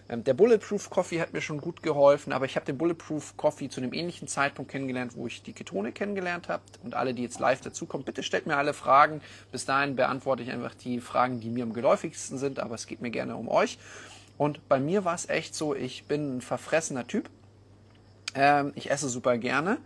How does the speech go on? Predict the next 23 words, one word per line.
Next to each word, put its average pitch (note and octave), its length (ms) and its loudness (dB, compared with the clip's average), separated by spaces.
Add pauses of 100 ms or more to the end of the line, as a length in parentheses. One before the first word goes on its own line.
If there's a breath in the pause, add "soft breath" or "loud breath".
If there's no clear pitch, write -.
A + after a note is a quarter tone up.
(800 loud breath)
Aber D3 380 10
als D#3 180 2
ich - 160 -4
angefangen E3 380 -2
habe, C#3 120 -6
Ketone G#3 400 0
zu - 120 -8
trinken, C3 240 -6
und B2 80 -6
das - 100 -6
ist - 120 -6
jetzt - 260 -10
Anfang D3 640 0
des - 300 -6
Jahres D3 420 6
zweitausendneunzehn, B2+ 1040 0
habe B2 140 -10
ich - 100 -12
damit A#2 260 -8
gestartet, C3+ 600 -2 (680 loud breath)
hat D3+ 220 0
sich D#3+ 320 -4
mein, C#3+ 840 0